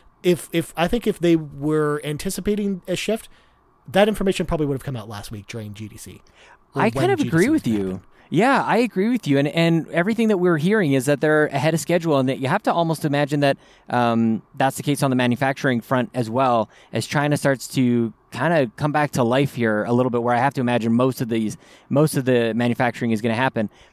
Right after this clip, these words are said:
Speaker 2: Now, Ryan, the Sally Sunshine in me says that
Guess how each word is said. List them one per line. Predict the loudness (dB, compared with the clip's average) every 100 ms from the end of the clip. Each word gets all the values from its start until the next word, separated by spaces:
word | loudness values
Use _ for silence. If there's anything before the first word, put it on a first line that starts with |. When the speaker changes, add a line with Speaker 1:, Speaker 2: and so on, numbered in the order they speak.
| -2
Speaker 2:
Now, | 2
Ryan, | 4 2 0 -4 -8 _
the | -6
Sally | 0 2 2
Sunshine | 0 0 0 0 0 2 0
in | 0
me | 0
says | 0 2 4 2 0 -8 _ _ _
that | 0 0